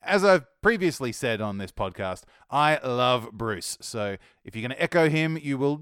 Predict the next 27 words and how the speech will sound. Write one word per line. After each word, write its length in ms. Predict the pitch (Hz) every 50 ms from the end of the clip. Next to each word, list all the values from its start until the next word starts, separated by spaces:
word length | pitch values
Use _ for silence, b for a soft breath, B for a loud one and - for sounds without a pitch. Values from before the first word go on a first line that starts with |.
| 165 170
generally 520 | - 240 233 214 190 180 170 156 147 139
score 320 | - - - 151 135 120
points 320 | - - 120 110 98 90 -
with 120 | 101 80
me. 160 | 90 82 73 - _ _ _ _ _ _ _ _ _ _ -
There 160 | 262 277 262
are 80 | 226
plenty 420 | - - - 175 175 165 - 151 143
of 80 | 117
slower 420 | - - - - 127 123 123 127 120 113
acoustic 520 | 117 - - 131 117 - - 120 107 -
tunes 440 | - - - 110 104 101 98 95 -
here, 280 | - 101 98 98 95 b b b b b
and 200 | - 123 131 123
they're 80 | 131 131
mostly 720 | 151 170 196 247 247 - - - - 202 180 175 170 151
about 420 | 139 139 117 127 120 120 117 - -
Ibel's 520 | 113 117 120 120 110 123 113 117 110 - -
family 540 | _ - - - 165 151 151 143 131 120 113
and 140 | 104 98 -
friends. 560 | - - - 98 90 78 71 76 - - - _ _ _ _ _ _ _ _ _ _ _ _ _ _ _ _ -
Only 280 | 185 214 208 175 143
Children 560 | 110 - - - 139 147 156 127 123 139 135 135
is 140 | 127 120 107
a 40 | 113
moving 520 | 110 117 131 147 156 127 127 117 107 101
tale 480 | - - - 104 104 104 104 101 95